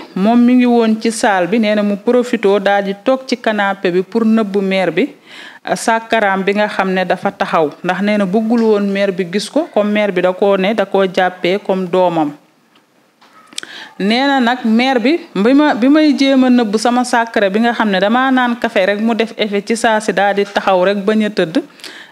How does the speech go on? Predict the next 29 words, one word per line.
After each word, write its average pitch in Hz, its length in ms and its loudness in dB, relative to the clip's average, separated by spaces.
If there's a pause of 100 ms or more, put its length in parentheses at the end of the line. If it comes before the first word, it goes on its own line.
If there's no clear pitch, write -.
Nee 208 180 0
na 220 100 2
ma 226 160 2
koy 233 280 2
jéem 214 260 2
a 208 60 0
nëbb, 208 360 0
di 202 100 0
ko 214 140 0
jéem 208 320 0
a 202 60 0
bës, 202 260 -4
di 208 100 -2
ko 220 120 0
nëbb 190 320 -2
ba 202 120 0
far 233 300 0
toog 208 220 -2
ci 196 100 -2
canapé 180 520 -2
bi. 233 160 -2 (680)
Nee 202 240 0
na 214 100 0
ba 208 140 0
pare 208 280 2
mel 208 240 -2
ni 214 100 0
xarum 247 400 2
yar, 202 220 0